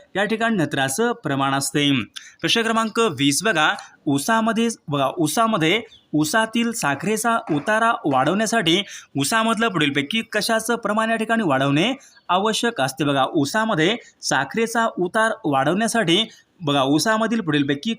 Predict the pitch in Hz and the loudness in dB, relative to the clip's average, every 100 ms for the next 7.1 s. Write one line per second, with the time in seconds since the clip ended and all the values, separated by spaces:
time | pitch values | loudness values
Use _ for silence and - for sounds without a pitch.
0 | - 202 233 226 240 226 226 226 220 233 | -6 -4 -2 -2 -2 -2 0 0 0 0
1 | 165 139 139 147 214 285 - _ _ 170 | 0 0 2 2 0 -2 -8 _ _ -4
2 | 180 226 - 240 240 220 135 - 151 147 | -2 -2 0 -2 -2 -4 -4 -2 0 2
3 | 143 104 - - _ _ _ _ _ _ | 0 -2 -10 -20 _ _ _ _ _ _
4 | _ _ _ _ - - 151 226 233 208 | _ _ _ _ -16 -4 0 2 2 2
5 | 226 233 214 226 220 170 147 220 220 220 | 0 0 0 0 2 0 2 0 0 0
6 | 226 220 196 220 220 220 220 143 151 214 | 0 0 0 0 0 0 2 2 0 0
7 | 226 | 0